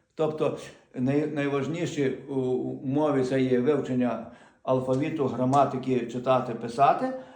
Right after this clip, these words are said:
а потім, е, займенники, а потім вже йдуть прислівники,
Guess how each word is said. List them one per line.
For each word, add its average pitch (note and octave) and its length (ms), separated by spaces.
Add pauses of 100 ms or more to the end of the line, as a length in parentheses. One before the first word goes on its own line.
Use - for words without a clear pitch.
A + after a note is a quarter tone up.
(140)
а C#3 140
потім, F#3+ 500
е, B2+ 240
займенники, F3 680
а B2+ 120
потім E3+ 320
вже D#3+ 200
йдуть F3 300
прислівники, F3 800